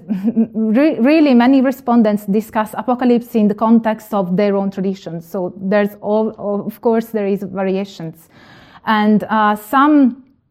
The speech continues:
have, um, an approach that is more linked to Norse mythology, others more linked to Eastern philosophies.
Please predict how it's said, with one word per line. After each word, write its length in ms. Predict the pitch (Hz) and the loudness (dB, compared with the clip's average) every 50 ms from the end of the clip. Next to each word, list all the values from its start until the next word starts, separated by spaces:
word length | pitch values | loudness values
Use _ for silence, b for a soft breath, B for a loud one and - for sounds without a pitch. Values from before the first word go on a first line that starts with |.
| _ _ - | _ _ -6
have, 500 | 196 208 233 226 220 220 220 196 - - | 0 4 6 6 6 6 4 2 -2 -4
um, 440 | 226 220 214 208 208 202 214 220 220 | -2 0 2 2 4 4 2 2 2
an 120 | 247 240 240 | 2 2 2
approach 360 | 233 233 254 247 254 247 - | 2 2 2 2 2 2 2
that 120 | 247 233 214 | 0 0 0
is 180 | 220 214 220 | 0 2 2
more 500 | 220 214 208 208 208 208 202 202 202 190 196 | 2 2 4 2 2 2 2 0 -2 -4 -4
linked 360 | 214 220 220 226 214 220 220 - | -2 0 2 2 2 2 0 0
to 60 | 226 | 0
Norse 300 | 214 208 196 196 196 - | 0 0 0 -4 -4 -6
mythology, 720 | 208 185 190 - 233 254 285 262 226 240 277 277 277 285 262 - | -6 -4 0 0 2 2 2 0 0 0 0 0 0 0 0 0
others 580 | 208 202 202 208 208 214 214 214 208 - - _ - | 0 0 0 0 0 0 -2 -2 -4 -8 -14 _ -4
more 340 | - 220 214 208 214 214 | 0 0 2 2 0 0
linked 380 | 208 208 208 208 208 214 208 - - | -2 -2 -2 -2 -2 -4 -6 -8 -8
to 160 | 226 202 202 - | -6 -6 -4 -4
Eastern 500 | 208 202 - _ - 208 190 190 196 190 | -6 -8 -8 _ -8 -6 -4 -4 -6 -6
philosophies. 760 | 190 - 214 202 185 185 - _ - 160 - - - _ _ | -6 -4 -4 -2 -2 -4 -8 _ -16 -14 -14 -14 -16 _ _